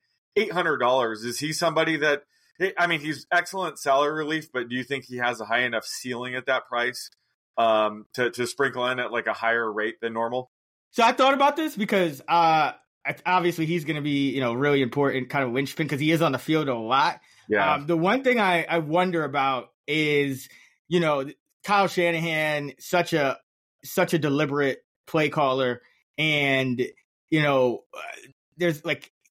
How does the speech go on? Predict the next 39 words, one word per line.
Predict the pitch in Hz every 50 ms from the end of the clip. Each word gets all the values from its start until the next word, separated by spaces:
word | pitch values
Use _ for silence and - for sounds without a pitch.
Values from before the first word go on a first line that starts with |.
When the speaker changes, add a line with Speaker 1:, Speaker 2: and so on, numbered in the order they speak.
| _ 170
Speaker 2:
guys | 131 190 226 233 214
like | 190 - -
that, | 180 175 165 143 - - _ _ -
they | 160 160
don't, | 170 185 185 180 185 156 139 139 131 - _ _ -
they | 180 185
don't | 208 196 190
wanna | 190 180 156
show | - - 175 170 160 160 156 131
tendencies | - - - 170 170 160 143 131 - 131 113 110
or | 123
they | 127 143 147
don't | 156 160
wanna | 156 147 143
get | 139 143 -
too | - 156 -
predictable. | - 135 123 147 160 156 - 127 120 117 110 110 - - - - - _ - 135
Speaker 1:
Mm-hmm. |
Speaker 2:
And | 151 156 147 143 139 131 127 123 120 123 127 _ _ _ _ _ -
I've | 151 156 156
noticed | 180 202 208 196 185 175 -
that | 175 147 143 - _ _ _ _ _ _ 151
Juszczyk | 151 185 208 202 - 196 180 -
is, | 175 165 156 147 139 127 117 - - _ _ _ -
you | 160 151
know, | 143 135 131
in | 175 170
the | 165 -
postseason | - - 190 196 208 208 - 208 196 196 185 175 175 170 160 - -
under | 160 160 165 160 160 151
Shanahan, | 151 - 160 156 156 165 165 175 175 170 175 180 175 - - - _
he's | - 175 135 131
yet | 147 170 175 -
to | - 180
be | 165 151
targeted | - - - - 147 151 156 147 143 123 113 101 95 - -
in | 135 123 107
back-to-back | 127 131 123 - - 139 123 127 120 110 107
games. | 123 120 117 113 107 110 110 -